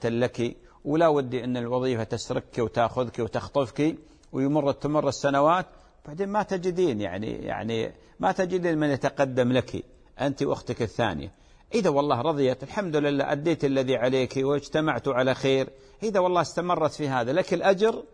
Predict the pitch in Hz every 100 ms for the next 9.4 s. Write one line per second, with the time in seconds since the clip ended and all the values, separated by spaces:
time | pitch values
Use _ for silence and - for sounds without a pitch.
0 | _ - 131 170 131 120 113 87 - _
1 | - - 226 208 139 180 180 190 160 151
2 | - 117 101 107 143 - 135 156 135 -
3 | 120 127 151 190 - _ _ - 151 175
4 | 127 117 107 90 78 - _ _ - 151
5 | 147 104 139 156 - 113 143 135 120 123
6 | 151 160 185 - - - _ - 139 135
7 | 190 220 202 190 190 190 170 165 190 208
8 | 190 175 165 151 127 180 170 160 151 175
9 | 180 170 202